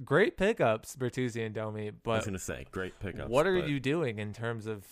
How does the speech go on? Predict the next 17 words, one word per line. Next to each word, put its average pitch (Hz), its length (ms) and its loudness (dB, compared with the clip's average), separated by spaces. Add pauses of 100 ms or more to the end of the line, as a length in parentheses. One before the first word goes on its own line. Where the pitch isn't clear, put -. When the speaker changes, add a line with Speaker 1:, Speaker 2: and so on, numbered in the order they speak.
(420)
Speaker 1:
making 127 440 -2
sure 127 240 0
you're 113 180 -2
cap - 320 -2
compliant 110 540 -6
by 101 120 -8
the 101 80 -8
start 107 280 -4
of 104 60 -6
the 101 80 -8
season? 98 480 -8
I - 120 -8
mean, 104 200 -6
you 107 100 -6
still 139 280 0
have 117 320 2
months 113 600 -4